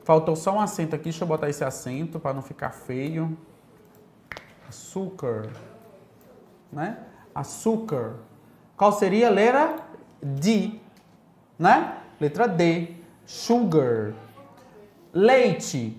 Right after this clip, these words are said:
Leite seria o número, ou a letra, desculpe. Letra F, né? Que seria milk. Posso aparecer no pip, diretor?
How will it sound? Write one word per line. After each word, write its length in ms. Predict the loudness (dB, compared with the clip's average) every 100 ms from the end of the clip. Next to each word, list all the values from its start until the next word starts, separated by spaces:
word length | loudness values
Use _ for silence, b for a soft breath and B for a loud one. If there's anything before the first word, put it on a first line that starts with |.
| -14 -20 _ _ _ _ _ -2
Leite 400 | 2 4 4 2
seria 340 | 0 2 2
o 40 | 0
número, 460 | 4 4 4 2 -4 -4
ou 140 | 2 4
a 60 |
letra, 360 | 6 4 2 -2
desculpe. 640 | -4 -2 -2 0 -4 -6 -18 -20 _ _ -20 -20 -20 -10
Letra 480 | -2 -2 2 2 2 -6 -18 -20 -20 -20 -20 -20 -20 -20 _ -20 -20 -20 -20 -20 -20 -20 -20 _ _ _ 2
F, 600 | 6 6 4 0 -12 -20 -20 -8
né? 460 | 2 2 2 -4 -18 -14
Que 80 | -10
seria 600 | -4 0 2 2 2 -4 -16 -20 _
milk. 600 | -4 2 6 6 4 -2 -16 -20 -20 _ b b b
Posso 420 | 4 4 0 -8 -4
aparecer 400 | 2 2 2 -2
no 100 | -2
pip, 280 | -2 -4 -2
diretor? 460 | 0 -2 -2 -8